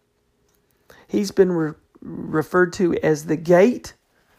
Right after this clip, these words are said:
by which the sheep enter. Just as you have a gate to the temple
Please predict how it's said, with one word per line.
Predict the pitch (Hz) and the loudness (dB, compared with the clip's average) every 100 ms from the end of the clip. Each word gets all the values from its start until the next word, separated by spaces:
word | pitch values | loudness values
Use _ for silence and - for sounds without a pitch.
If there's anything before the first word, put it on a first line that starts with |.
| _ | _
by | - 151 | -6 -2
which | 160 262 - | -2 -4 -8
the | 147 | -14
sheep | - 190 185 - | -8 -8 -8 -6
enter. | 156 170 214 226 _ _ _ _ _ _ _ _ _ _ _ _ _ _ _ _ _ _ _ _ _ _ _ _ - | -6 -4 -6 -8 _ _ _ _ _ _ _ _ _ _ _ _ _ _ _ _ _ _ _ _ _ _ _ _ 0
Just | 185 - | 0 0
as | 180 160 | -6 -4
you | 180 | -2
have | 175 175 | 0 2
a | 160 | 0
gate | 156 165 185 202 - - - _ | 0 4 4 4 -2 -16 -20 _
to | - | -6
the | 165 151 | -4 -4
temple | - 190 190 262 254 | 0 0 2 0 0